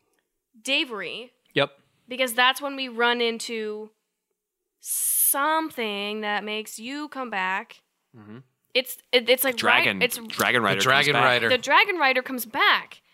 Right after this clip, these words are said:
Speaker 1: Or maybe we make it to Davery
Speaker 4: Yeah, they're
Speaker 1: and then we
Speaker 4: attacking the
Speaker 1: have to go
Speaker 4: village. The
Speaker 1: out.
Speaker 4: dragon guys were attacking the, the, the camp.
Speaker 1: Yeah.
Speaker 3: Yep.
Speaker 1: And you did not have your vision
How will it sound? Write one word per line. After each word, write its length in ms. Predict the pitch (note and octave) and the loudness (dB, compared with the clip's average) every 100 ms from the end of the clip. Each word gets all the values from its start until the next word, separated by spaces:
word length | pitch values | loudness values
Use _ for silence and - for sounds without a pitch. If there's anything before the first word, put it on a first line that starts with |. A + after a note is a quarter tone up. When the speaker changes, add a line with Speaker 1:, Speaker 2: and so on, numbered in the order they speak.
| _ | _
Speaker 1:
Or 120 | B3+ | 0
maybe 180 | D4+ F#4 | 4 4
we 140 | F#4 | 4
make 260 | E4+ E4 E4+ | 2 2 2
it 60 | - | 0
to 80 | C4+ | -2
Davery 600 | C#4 D4 C#4+ C#4+ C#4 C4 | 0 0 0 0 -2 -6
Speaker 4:
Yeah, 200 | B2 D3 C#3 | 2 4 4
they're 140 | D3 | 2
Speaker 1:
and 100 | C#3 | 2
then 100 | D3 | 2
we 40 | |
Speaker 4:
attacking 200 | C#3+ C#3+ D3 | 2 2 2
the 40 | |
Speaker 1:
have 80 | C3 | 4
to 60 | C3 | 4
go 60 | |
Speaker 4:
village. 260 | C#3+ B2+ - | 4 4 2
The 40 | C4 | 4
Speaker 1:
out. 260 | D4 C3 | 4 4
Speaker 4:
dragon 360 | C3 C#3 D3 D3 | 4 2 2 2
guys 260 | C3 C3 | 2 2
were 100 | A2+ A#2 | 0 0
attacking 460 | C3 A#2 A#2+ A#2 | 0 -2 -2 -6
the, 60 | A2 | -6
the, 600 | G#2 G#2+ G#2 G#2+ G#2 G2 | -6 -8 -6 -4 -4 -6
the 200 | G2 G2+ | -6 -6
camp. 360 | - A2+ F#2+ - _ - | -4 -4 -6 -10 _ -8
Speaker 1:
Yeah. 240 | D4 C#4+ | -2 0
Speaker 3:
Yep. 80 | G3+ - _ _ | -2 -10 _ _
Speaker 1:
And 160 | B3 A#3+ | -2 2
you 220 | F4+ G#4+ | 4 4
did 120 | G4+ | 2
not 220 | D#4 E4 D#4+ | 2 2 2
have 140 | C#4+ | -2
your 120 | D4 | -4
vision 520 | C4 C#4+ B3 A3+ A3+ | -2 -2 0 -4 -6